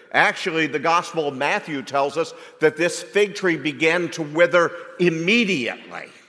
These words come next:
So the next day they come by and it's completely withered. It's completely gone for all practical purposes. It's nothing but a dried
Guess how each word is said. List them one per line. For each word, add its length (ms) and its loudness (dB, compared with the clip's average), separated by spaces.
So 160 4
the 120 4
next 280 2
day 360 4
they 220 2
come 320 0
by 340 6
and 260 0
it's 200 -2
completely 880 -2
withered. 640 0
It's 300 -2
completely 840 -2
gone 960 -2
for 180 0
all 160 4
practical 600 -4
purposes. 880 -12
It's 180 -12
nothing 400 -8
but 140 -8
a 60 -6
dried 880 -6